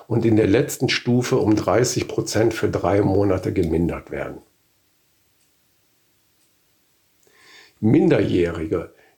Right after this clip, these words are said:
die Grundsicherungsleistungen zurückzahlen müssen, weil diese zu Unrecht gewährt wurden,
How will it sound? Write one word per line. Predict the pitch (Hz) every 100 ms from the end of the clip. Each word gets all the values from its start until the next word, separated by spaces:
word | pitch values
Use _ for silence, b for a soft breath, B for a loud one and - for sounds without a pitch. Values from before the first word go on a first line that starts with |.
| -
die | 113 110 -
Grundsicherungsleistungen | - 123 165 175 - 123 87 76 82 - - 90 92 - 90 95
zurückzahlen | 104 - 101 113 - 113 110 117
müssen, | 131 131 - 147 156 B B -
weil | 117
diese | 110 110 110
zu | - 123
Unrecht | 131 123 104 -
gewährt | 110 101 127 139
wurden, | 104 92 104 143 139